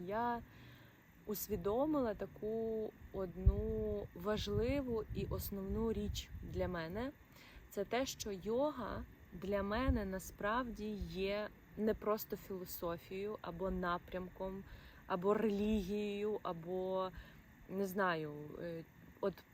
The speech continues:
Не просто, да, моїм шляхом. Це є один із інструментів, яким я користуюся, яким я обрала користуватися, тому що на це в мене виник відгук в певний час.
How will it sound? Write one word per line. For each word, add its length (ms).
Не 160
просто, 380
да, 160
моїм 400
шляхом. 540
Це 180
є 260
один 580
із 200
інструментів, 1080
яким 380
я 220
користуюся, 960
яким 320
я 300
обрала 680
користуватися, 880
тому 220
що 180
на 140
це 240
в 100
мене 340
виник 420
відгук 560
в 40
певний 320
час. 480